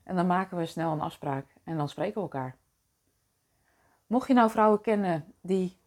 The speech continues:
ook die leiderschapsrol op zich zouden willen nemen, dan zou je me helpen door deze podcast bij hun onder de aandacht te brengen. Want zo bereiken we nog meer vrouwen en kunnen nog meer vrouwen hun eigen plek en ruimte innemen en dat gaan doen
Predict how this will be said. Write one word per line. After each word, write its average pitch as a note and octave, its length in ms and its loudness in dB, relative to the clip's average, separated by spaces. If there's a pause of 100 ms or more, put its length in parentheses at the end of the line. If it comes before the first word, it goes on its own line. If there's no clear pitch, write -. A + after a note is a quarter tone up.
(120)
ook B3+ 200 2
die A#3 100 4
leiderschapsrol F#3+ 640 0
op F3 100 0
zich - 180 -10
zouden D#3+ 260 -2
willen D3+ 200 -2
nemen, E3+ 380 -4 (400)
dan F3+ 120 -6
zou A3+ 200 4
je C4 80 4
me A3+ 80 4
helpen A3+ 340 2
door G#3 100 2
deze G3 240 0
podcast G#3+ 400 -4
bij F#3+ 100 -4
hun G#3 120 0
onder F#3+ 180 0
de D#3+ 100 -2
aandacht F3 340 -4
te - 60 -12
brengen. B2+ 360 -8 (560)
Want F3 140 -10
zo A3 200 4
bereiken G#3+ 360 4
we G3 60 -4
nog F3+ 240 0
meer A3 160 2
vrouwen F#3+ 400 2
en G3+ 100 -2
kunnen F#3+ 240 -4
nog G#3+ 160 -2
meer G3+ 140 -4
vrouwen F3+ 420 -2 (600)
hun F#3+ 140 -4
eigen G3+ 240 -2
plek G#3+ 180 0
en F#3 140 0
ruimte F3+ 300 2
innemen E3+ 580 -2
en E3+ 200 -4
dat F#3 160 0
gaan F#3 180 -4
doen F3+ 280 -4